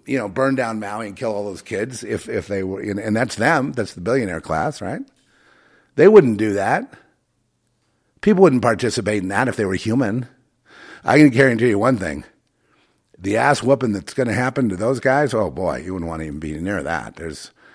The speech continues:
the, the torture and punishment of, you know, uh, just a guy like Bill Gates will be endless. They, you know, it's, it's almost like they'll keep him alive just to keep torturing him.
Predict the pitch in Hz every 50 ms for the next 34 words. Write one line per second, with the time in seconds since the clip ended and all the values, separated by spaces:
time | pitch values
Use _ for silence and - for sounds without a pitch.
0 | - - _ _ _ - 78 78 76 90 - - - - 131 139 139 - - 143
1 | 131 120 110 101 95 90 85 85 - - 123 123 123 110 - - 120 120 - 69
2 | 82 76 69 69 - _ - - 95 95 87 78 80 85 - 78 82 78 - -
3 | 110 - - 87 104 101 101 101 101 82 78 110 101 98 80 98 101 110 110 -
4 | - 92 82 80 92 90 87 85 85 - - _ _ _ _ _ _ _ _ _
5 | _ _ _ _ _ _ _ _ _ _ _ _ - 123 135 139 135 110 92 -
6 | - - - - - - - _ _ _ _ _ _ _ _ _ _ _ _ _
7 | _ _ _ _ _ _ _ _ _ _ _ _ _ _ _ _ _ _ _ _
8 | _ _ _ _ _ - - - - _ _ - - 113 120 - - 120 117 123
9 | 127 123 123 113 104 123 123 104 139 143 135 135 113 98 131 120 104 113 98 -
10 | - 175 127 139 131 127 123 117 131 131 120 101 90 - 123 - - 95 - 117
11 | 98 - 113 98 92 - - - 50 - - -